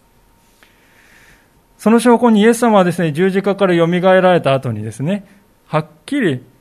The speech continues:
イエス様だって分かる姿でよみがえられましたよね。イエス様はよみがえられた時に弟子たちが、「あなた誰ですか？」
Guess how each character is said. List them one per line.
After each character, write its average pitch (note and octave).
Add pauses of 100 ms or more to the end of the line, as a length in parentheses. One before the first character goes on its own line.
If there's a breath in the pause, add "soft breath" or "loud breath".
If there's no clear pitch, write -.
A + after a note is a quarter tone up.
(600)
イ D3+
エ A3
ス A3+
様 A#3+
だ E3+
っ D#3+
て -
分 D3+
か D#4
る F4+
姿 F3+
で G#2+
よ C3
み B2+
が B2
え A2+
ら A2
れ G#2+
ま G2+
し -
た D3
よ B2+
ね。 F#3+ (1300 soft breath)
イ E3
エ F3+
ス F3+
様 F3+
は D3
よ C#3+
み D#3
が E3
え D#3+
ら E3
れ D#3+
た D3
時 C3
に C3
弟 C3
子 -
た D3+
ち -
が、 A#2 (800 soft breath)
「あ A#2
な D3+
た E3
誰 C#3
で F3+
す -
か？」 D#3